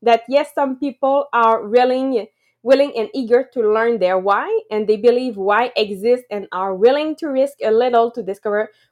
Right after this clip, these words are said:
what their, uh, what theirs is. And there's other that aren't ready or willing to take the risk involved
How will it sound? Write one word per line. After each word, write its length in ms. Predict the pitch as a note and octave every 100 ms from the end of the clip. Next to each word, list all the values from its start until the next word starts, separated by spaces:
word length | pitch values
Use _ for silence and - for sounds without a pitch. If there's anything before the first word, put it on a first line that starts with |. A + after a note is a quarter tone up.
| -
what 220 | G3 F#3+
their, 260 | F#3+ F#3 -
uh, 100 | G#3+
what 260 | F3+ G#3+ G#3+
theirs 240 | G#3 G#3 G#3 -
is. 340 | C4 F#4+ C4+ G3+ - _ _
And 260 | C#4 D#4 C#4
there's 260 | C4+ C#4 C#4 -
other 440 | B3+ F#3+ A3+ F#4+ _ _ -
that 160 | G#3 -
aren't 420 | C#4 F4+ F4+ F4 D4+
ready 420 | B3 B3 C4 - _
or 160 | B3 C4
willing 380 | C4+ D4 E4+ C#4+
to 80 | A3
take 300 | A3 A3 F#3
the 120 | G3
risk 300 | F#3+ G#3 -
involved 480 | - G#3+ F#3+ F#3+ G#3+